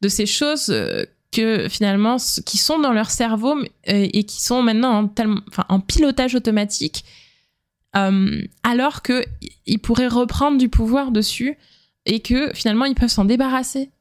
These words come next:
Euh, c'est, c'est, il, c'est, c'est pas simple, je ne dirais pas que c'est simple. Par contre, euh, c'est complètement possible et finalement, une fois qu'on l'a fait, on se demande comment on a pu passer autant de temps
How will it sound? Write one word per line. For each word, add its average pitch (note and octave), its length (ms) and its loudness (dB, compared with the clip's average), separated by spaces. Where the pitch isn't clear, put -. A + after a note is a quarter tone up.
Euh, F#3+ 240 2
c'est, - 240 -4
c'est, - 260 -8
il, A3+ 200 2
c'est, - 320 -2
c'est - 220 -2
pas C#4 340 -2
simple, - 560 0
je F#3+ 160 0
ne G#3 60 4
dirais A3+ 180 2
pas C4+ 100 0
que - 60 -4
c'est A3 80 -2
simple. F3 320 -2
Par G3+ 180 0
contre, A#3 340 2
euh, G3 280 2
c'est - 200 0
complètement C4 480 0
possible B3 560 0
et G#3+ 60 2
finalement, G#3+ 380 2
une A3+ 120 4
fois E4+ 140 0
qu'on C4+ 160 0
l'a G#3 160 2
fait, - 280 -4
on G#3 60 4
se F#3+ 80 2
demande G#3+ 420 2
comment B3+ 260 2
on C4+ 120 4
a F#3+ 100 2
pu D4+ 200 -6
passer - 540 -2
autant C4 360 0
de A#3 100 0
temps A3+ 320 -4